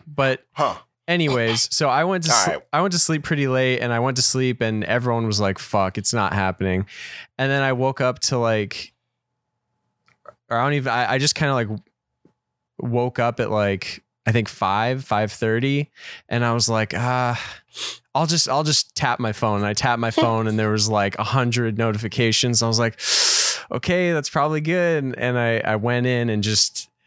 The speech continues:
Speaker 1: everyone was just, the pictures, the news, uh,
Speaker 2: It was
Speaker 1: yeah.
Speaker 2: like Christmas morning for you.
Speaker 1: I mean, yeah, a little. It's, it's, it's super exciting. Um, they, like, there wasn't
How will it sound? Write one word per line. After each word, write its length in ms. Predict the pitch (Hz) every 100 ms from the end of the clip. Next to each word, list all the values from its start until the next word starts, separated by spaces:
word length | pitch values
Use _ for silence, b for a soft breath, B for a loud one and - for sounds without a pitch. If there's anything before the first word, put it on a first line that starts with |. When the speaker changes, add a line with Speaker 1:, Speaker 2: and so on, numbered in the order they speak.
| _ -
Speaker 1:
everyone 500 | 131 120 117 110 110
was 160 | 107
just, 440 | - 101 - - - -
the 100 | 117
pictures, 760 | - 156 135 147 131 127 127 120
the 140 | 117
news, 720 | 110 123 127 127 123 120 - -
uh, 480 | 98 104 101 101 104 B B B B B -
Speaker 2:
It 320 | - - -
was 120 | 123
Speaker 1:
yeah. 60 | 120
Speaker 2:
like 60 | 120
Christmas 420 | 127 113 120 110
morning 280 | 117 123 131
for 120 | -
you. 200 | 143 117 - _ _ B B B B B B B B _ _
Speaker 1:
I 80 | 127
mean, 360 | 147 165 175 165
yeah, 340 | 143 208 311
a 40 | 185
little. 380 | 151 233 208
It's, 380 | 180 156 - -
it's, 720 | - 98 - - 151 151 - 147
it's 140 | 143
super 320 | - 170 180
exciting. 760 | 160 - 147 160 139 110 104 104
Um, 280 | 117 120 117
they, 220 | 147 139
like, 320 | 143 143 139 -
there 140 | 135
wasn't 360 | 131 156 160